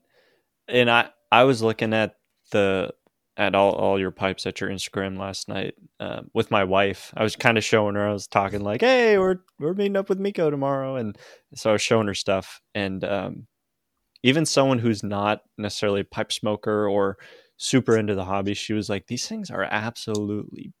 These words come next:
beautiful." Like, they, they were stunning. And, and the way, oh, we were looking at one, I forget what it was, but it was basically like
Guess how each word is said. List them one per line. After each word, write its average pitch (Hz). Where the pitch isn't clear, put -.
beautiful." 240
Like, 113
they, 131
they 117
were 101
stunning. 135
And, 98
and 110
the 107
way, 117
oh, 117
we 117
were 131
looking 185
at 170
one, 107
I 117
forget 139
what 131
it 104
was, 95
but 101
it 101
was 98
basically 120
like 98